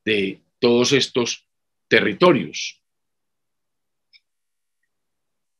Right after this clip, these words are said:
Desde España, en la misma España, porque todavía estamos en la España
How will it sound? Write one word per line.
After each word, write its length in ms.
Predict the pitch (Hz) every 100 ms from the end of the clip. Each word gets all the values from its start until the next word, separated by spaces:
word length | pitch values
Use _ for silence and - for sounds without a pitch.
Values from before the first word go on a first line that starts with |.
| _ _ _ _ _ _
Desde 920 | 127 190 190 160 131 147 160 143 -
España, 840 | 151 139 - 262 277 160 143 196 202 _ _ _ _ _ _ _ _ _ _ _ _ _ _
en 100 | 117
la 100 | 113
misma 240 | 117 185 233
España, 420 | 226 139 156 170
porque 440 | 147 135 - 123 _
todavía 600 | 127 107 95 92 208 285
estamos 500 | - - 160 170 156
en 140 | 127
la 100 | 107
España 800 | - - - 113 117 143 160 156